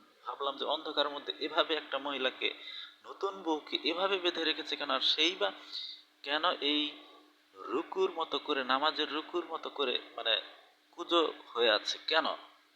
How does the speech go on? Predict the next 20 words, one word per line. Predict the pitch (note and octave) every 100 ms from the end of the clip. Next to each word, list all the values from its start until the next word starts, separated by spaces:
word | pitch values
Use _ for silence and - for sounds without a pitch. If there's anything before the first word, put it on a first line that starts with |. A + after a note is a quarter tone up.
| _ _ _
এর | -
কারণ | - C3+ C3+
কি? | C3+ - - - _ _ _ - - - _
এই | A#2+ B2+
প্রশ্নের | - C3 - - C3+
উত্তর | C3 - G2 F2 - -
আমি | F#2+ F#2+ F#2 -
তো | F#2 -
বের | A#2 C#3
করতে | C#3 B2
পারছি | B2 -
না। | - -
আর | C#3
এদিকে | D#3 D3+ D#3
আমার | D3+
সামনে | - D3+ C#3+ -
আরো | D3 E3
ভয় | D3 D3+ D#3
করছে | D3 - -
যে | A#2+